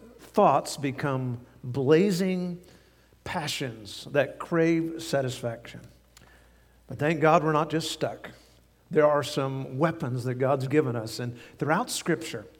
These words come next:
and today in First John chapter three, we're going to, or five, we're going to see three of them. Three ways to conquer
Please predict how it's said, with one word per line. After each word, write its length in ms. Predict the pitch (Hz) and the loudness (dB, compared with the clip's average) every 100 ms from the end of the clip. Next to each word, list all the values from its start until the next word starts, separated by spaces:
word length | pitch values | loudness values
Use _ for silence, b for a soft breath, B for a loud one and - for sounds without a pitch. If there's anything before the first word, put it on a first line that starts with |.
| b b b b b b | b b b b b b
and 220 | - 143 131 | -6 -4 2
today 380 | 156 151 139 | 6 8 6
in 100 | 135 | 2
First 260 | 123 151 127 | 0 -2 0
John 300 | 147 131 127 | 0 0 0
chapter 340 | 135 127 - | 0 -2 -2
three, 400 | 120 - 131 117 | -4 -4 -2 -2
we're 160 | 117 131 | 0 -2
going 300 | 135 131 131 | 0 -4 -4
to, 320 | 127 123 117 | -4 -4 -4
or 160 | - - | -6 -8
five, 360 | - 135 123 123 | -2 0 2 0
we're 80 | |
going 180 | 131 135 | -2 -2
to 80 | 127 | -4
see 200 | - 131 | -2 -4
three 380 | 120 - 254 214 | -4 -4 0 2
of 160 | 120 | 0
them. 240 | 113 104 101 _ b b b b b b - | -4 -12 -18 _ b b b b b b -8
Three 280 | 175 233 | 0 4
ways 360 | 208 139 139 131 | 6 4 2 0
to 100 | 131 | -6
conquer 680 | - 160 143 123 113 113 | -2 -2 -2 -4 -10 -10